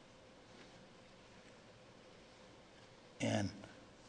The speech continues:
one of those are, is in this congregation. And I hardly ever do this.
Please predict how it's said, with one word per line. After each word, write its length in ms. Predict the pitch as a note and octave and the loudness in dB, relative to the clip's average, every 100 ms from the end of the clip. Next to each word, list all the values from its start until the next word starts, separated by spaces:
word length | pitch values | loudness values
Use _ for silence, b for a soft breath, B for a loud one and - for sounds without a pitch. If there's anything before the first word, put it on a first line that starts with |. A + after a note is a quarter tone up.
| - - A#2 | -8 2 12
one 220 | D3 F#3 | 12 12
of 80 | B2 | 12
those 400 | A#2+ G#2+ A#2+ - - | 12 12 12 8 8
are, 140 | A2+ - - | 8 8 12
is 180 | G#2+ | 12
in 160 | B2+ A#2 | 12 12
this 160 | A#2 - | 12 12
congregation. 720 | B2+ G#2+ G2+ - G#2 - - - - - - - - - - - - - - - - - - - - - | 12 12 12 8 12 12 12 4 -8 -12 -12 -12 -12 -12 -12 -12 -12 -12 -12 -12 -12 -12 -12 -12 -12 10
And 120 | A2+ | 12
I 180 | A#2+ A#2 - | 12 12 12
hardly 300 | - C3+ - | 12 12 12
ever 220 | D3 D3+ | 12 12
do 240 | C3 C3+ C3+ | 12 12 12
this. 400 | - - - | 12 12 12